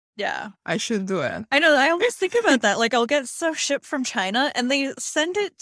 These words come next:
Speaker 1: to, like, the mainland U S, and then they send it back here. And I'm like, "Dude, we're so much closer than that. Why didn't you just send it to
Speaker 2: <laughs>
Speaker 1: Honolulu?" I'm like, "We're in the middle of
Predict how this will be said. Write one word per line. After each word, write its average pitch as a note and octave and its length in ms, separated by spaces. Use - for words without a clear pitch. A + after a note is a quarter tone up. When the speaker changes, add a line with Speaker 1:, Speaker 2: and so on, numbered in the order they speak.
Speaker 1:
to, D#4 360
like, C4+ 280
the C4 120
mainland A3 640
U A3+ 220
S, G#3 420
and A#3 160
then C4 80
they C#4 100
send B3+ 220
it B3 80
back A3+ 240
here. B3 240
And G3 180
I'm A3 80
like, A3 160
"Dude, C4+ 240
we're C4 180
so - 360
much D#4 240
closer C#4 480
than F#3+ 180
that. E3 200
Why F#3+ 100
didn't A#3+ 160
you C4+ 80
just D#4+ 260
send B3 200
it A3+ 100
to - 80
Speaker 2:
<laughs> C4 80
Speaker 1:
Honolulu?" C#4 520
I'm F3+ 220
like, G#3 220
"We're D4 140
in E4+ 160
the F#4 100
middle E4 360
of B3+ 260